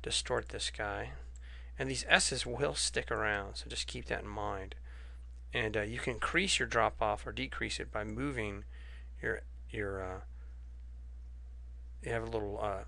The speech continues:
secondary displacement here that allows you to control the influence away from the, from the area that you, um, selected. So we can actually move it one way or the other. And it's basically called your fall off center. So we're controlling it here, and you'll see it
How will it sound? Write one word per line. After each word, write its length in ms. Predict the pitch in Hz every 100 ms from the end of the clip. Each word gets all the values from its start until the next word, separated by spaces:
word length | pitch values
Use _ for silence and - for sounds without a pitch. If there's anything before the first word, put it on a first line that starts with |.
| -
secondary 460 | - 143 135 113
displacement 580 | 101 - - 147 - 110
here 200 | 107 101
that 160 | 107 -
allows 400 | 107 110 113 -
you 60 | 110
to 100 | 98
control 720 | - - - 135 110 101 - - - - - - -
the 100 | 127
influence 480 | - 123 - 104 -
away 380 | 107 113 123 127
from 200 | 131 104
the, 80 | - -
from 180 | - 120
the 100 | 113
area 280 | 117 113 113
that 160 | 101 110
you, 220 | 110 104 - - - -
um, 300 | 104 95 98
selected. 500 | - - 117 - - - - - - -
So 120 | -
we 60 | 110
can 140 | -
actually 240 | 104 - 107
move 240 | 107 110
it 140 | 117 - -
one 260 | 107 117 117
way 200 | 113 113
or 160 | 104
the 120 | 101
other. 240 | 104 139 - - - - - -
And 100 | 127
it's 120 | -
basically 300 | 156 165 143
called 200 | 143 127
your 80 | 107
fall 320 | - 120 113
off 160 | 110 -
center. 420 | - 110 113 113
So 160 | - 107
we're 80 |
controlling 540 | - 104 - 110 107 98
it 160 | -
here, 120 | 113 101
and 100 | 98
you'll 100 | 104
see 280 | - 156
it 160 | 107